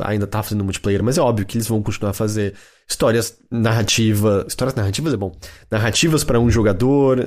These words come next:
é, simulador de pai triste, enfim, né, esses estúdios não vão fugir disso, porque eu acho, não é nenhum absurdo dizer que as pessoas,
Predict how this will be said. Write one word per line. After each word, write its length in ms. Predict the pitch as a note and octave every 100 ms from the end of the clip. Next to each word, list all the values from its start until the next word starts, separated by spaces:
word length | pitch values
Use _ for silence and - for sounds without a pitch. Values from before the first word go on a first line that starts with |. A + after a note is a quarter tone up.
| -
é, 220 | G2 F#2+
simulador 420 | - A#2 A2 A2+
de 80 | G#2
pai 160 | D#2+
triste, 680 | D#2+ B2 C3 C3+ B2 - -
enfim, 680 | A2 G2+ G2+ G#2+ B2+ - E2+
né, 160 | F#2+
esses 220 | G2 - B2
estúdios 260 | E3+ E3
não 160 | G3+ E3
vão 220 | C3 F#3
fugir 240 | F3+ A#2+
disso, 340 | G2 A#2+ C#3 C3+
porque 480 | A#2 G2+ - A2 G#2 - - _ -
eu 160 | A2
acho, 480 | A2+ A2+ - G#2+ F#2+ - -
não 100 | C#3+
é 60 | B2
nenhum 160 | B2
absurdo 340 | A#2 G#2+ A#2+ G#2+
dizer 240 | G2 G#2+
que 240 | G2 G#2 G#2
as 140 | -
pessoas, 640 | G2 - C#3 D3 D3 -